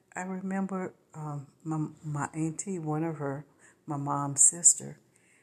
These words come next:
I remember when I first got married, I was young. Don't even wanna talk about, just young.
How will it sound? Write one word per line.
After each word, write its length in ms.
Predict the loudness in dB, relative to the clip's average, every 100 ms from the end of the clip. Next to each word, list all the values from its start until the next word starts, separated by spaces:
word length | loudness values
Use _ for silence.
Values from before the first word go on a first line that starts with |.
| _
I 60 | -10
remember 360 | -6 -4 -4 -4
when 180 | -4
I 120 | -2 -4
first 580 | -4 -4 -4 -4 -8 -10 _ _ _ -16
got 240 | -12 -10
married, 600 | -6 -2 0 0 0 -2 -4
I 100 | -4
was 280 | -2 -2 -2
young. 380 | -2 -2 -2 -6 _ _ _ _ _ _ _ _ _ _ _ _ _ _ _ _
Don't 180 | -8 -4
even 180 | -2 -2
wanna 160 | -4
talk 280 | -4 -8 -6
about, 260 | -10 -8 -4
just 280 | 8 8 8
young. 380 | 2 0 -4